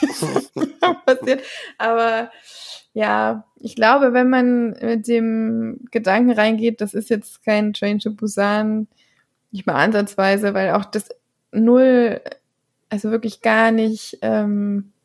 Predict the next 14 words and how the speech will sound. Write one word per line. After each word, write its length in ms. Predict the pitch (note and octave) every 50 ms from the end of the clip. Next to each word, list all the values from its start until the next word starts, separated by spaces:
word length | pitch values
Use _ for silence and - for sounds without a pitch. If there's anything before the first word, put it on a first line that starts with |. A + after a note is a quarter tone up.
| _ _ _ -
intelligent 720 | A3 G#3 G3+ A3 G3+ G#3 A3 G#3 G#3+ G#3 G#3 A3 A3+ A3+ -
ist 320 | F3+ F#3+ G#3 - - -
oder 200 | F#3 F3+ F3+ G#3
schlau 560 | - - F#3+ F#3 G3 - - G#3 G#3 - -
oder, 400 | - - C#4 - - - - - - - - - - - - - - _ _
sondern 220 | - G3+ G3+ F#3+
einfach 340 | - - G3 - G3+ F#3 G3+
nur 360 | A3 G#3 A3 A3+ G#3 G3 G3+ G3
null 160 | F#3+ G3+ G3+
acht 220 | G3 G#3 G3 G3+
fünfzehn 540 | - - A3 G#3+ - - G#3+ - - F3 F3
aufs 280 | - - G#3 G3 - -
Maul 340 | F3+ F#3+ G3 G#3 G3+ G3 G3+
Zombie-Film. 880 | - - F#3+ F3+ - - - - - - G3 G3 F#3 G#3 A3 A#3 B3